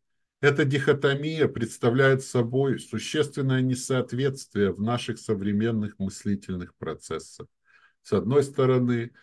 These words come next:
мы стремимся достичь беспристрастного, объективного понимания Вселенной. С другой,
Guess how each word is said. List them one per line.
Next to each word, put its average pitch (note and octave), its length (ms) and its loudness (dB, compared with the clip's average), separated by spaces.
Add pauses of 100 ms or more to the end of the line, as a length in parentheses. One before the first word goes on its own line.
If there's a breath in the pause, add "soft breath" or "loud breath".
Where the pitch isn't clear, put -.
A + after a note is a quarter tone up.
(180 soft breath)
мы C#3+ 120 -2
стремимся D3+ 720 -2
достичь C3 680 0
беспристрастного, B2 1400 -2
объективного A#2+ 880 -2
понимания A2+ 680 0
Вселенной. F#2 720 -4 (380)
С - 160 -14
другой, A2+ 680 2